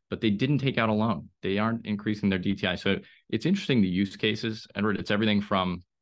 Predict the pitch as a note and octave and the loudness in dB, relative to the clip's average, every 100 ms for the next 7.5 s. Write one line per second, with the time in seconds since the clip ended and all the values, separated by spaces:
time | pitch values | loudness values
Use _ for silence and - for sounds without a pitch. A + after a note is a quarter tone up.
0 | _ _ _ _ _ _ - F#2 A2 A2 | _ _ _ _ _ _ -8 -4 -2 2
1 | G2+ G2+ - F2+ F#2 - G2 F#2 - - | 0 0 -2 -2 -2 -4 -4 -4 -6 -18
2 | _ _ F#2 - - G2+ F2+ - F#2 F2+ | _ _ -6 -4 0 0 0 -2 -2 0
3 | E2+ D2+ D#2 F2 F#2 F#2+ - G2+ G3 - | -2 -2 -2 -2 0 -2 0 0 0 0
4 | F#3+ G3 - - D#2+ E2 F2 E2+ E2 F2+ | 0 2 0 -4 -8 -4 -2 0 -2 -2
5 | E2 E2 G2 F2+ F2 F2 E2+ E2 D#2 E2+ | -2 0 2 2 0 -4 -4 -4 -2 0
6 | A2+ B2+ A2+ A2 A2 A#2+ A2+ G#2+ G#2+ A2 | 0 2 4 4 2 2 2 2 2 2
7 | A2 G2+ - F#2 - | 0 -2 -2 -2 -2